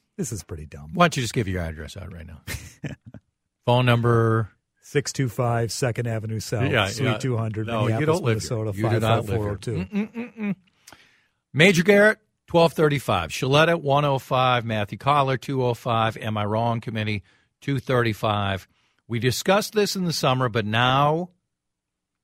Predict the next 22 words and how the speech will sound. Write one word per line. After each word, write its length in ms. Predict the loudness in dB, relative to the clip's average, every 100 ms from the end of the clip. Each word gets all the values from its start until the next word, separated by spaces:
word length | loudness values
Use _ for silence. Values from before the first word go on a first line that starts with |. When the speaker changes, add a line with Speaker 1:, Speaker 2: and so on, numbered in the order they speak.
| _ -2
Speaker 2:
it's 200 | 0 4
in 100 | 6
the 80 | 6
mix, 560 | 6 4 2 -10 -10 -16 _ _ _ _ _ _ _ _ _ _ _ -4
as 140 | -4 -2
the 80 |
great 200 | 0 0
Stu 160 | 0 -2
Gatz 320 | 2 2 2
would 140 | -6 -4
say, 440 | 0 2 2 -2 _ _ _ _ _ _ -6
and 140 | -2
it's 160 | -2 -2
in 260 | -2 -2 -6 _ _ _
California. 600 | 2 2 2 0 -4 -6 -10 _ _ _ _ _ _ _ _ _ _ _ _ _ _ _ _ -8
A 60 | -2
new 240 | 2 2
bill 520 | 4 4 4 0 -6 _ _ _ _ _ _ _
in 80 | -6
the 100 | -6
California 720 | 0 2 2 0 -2 -2 -2
Senate 640 | -4 -6 -8 0 0 2